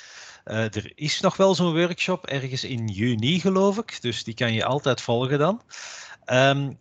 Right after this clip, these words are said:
weet wat te doen bij een ongeval, dus denk er ook op voorhand al eens over na. Welke stappen heb ik allemaal te doen dan? En heb ik daar ook de nodige materialen voorbij,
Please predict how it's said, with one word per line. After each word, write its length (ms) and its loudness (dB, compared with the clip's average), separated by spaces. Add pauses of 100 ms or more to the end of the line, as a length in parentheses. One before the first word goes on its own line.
weet 320 2
wat 140 4
te 100 0
doen 220 0
bij 160 4
een 100 -2
ongeval, 460 -2
dus 180 -8
denk 240 -2
er 80 -6
ook 140 -2
op 140 -8
voorhand 380 2
al 80 4
eens 160 0
over 280 0
na. 300 -2
Welke 260 -6
stappen 400 -2
heb 140 -2
ik 120 -10
allemaal 600 -2
te 140 0
doen 320 4
dan? 280 4
En 320 -2
heb 200 0
ik 140 -6
daar 160 2
ook 280 -4
de 100 -6
nodige 360 0
materialen 760 0
voorbij, 460 0